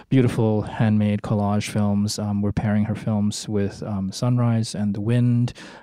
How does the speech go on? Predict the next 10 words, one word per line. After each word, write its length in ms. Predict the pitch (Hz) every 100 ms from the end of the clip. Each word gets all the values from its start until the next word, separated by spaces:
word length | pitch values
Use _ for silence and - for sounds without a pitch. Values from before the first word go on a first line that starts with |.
| _
We 100 | -
have, 320 | 110 107 98 -
um, 540 | 110 101 101 98 107 -
Mark 260 | 113 107 -
Rappaport's, 720 | 107 - - 113 104 104 - -
uh, 380 | 107 98 95 98 190 -
short 320 | - 120 -
essay 400 | 113 120 120 123
on 360 | 113 104 101 98 -
the 440 | 123 104 101 98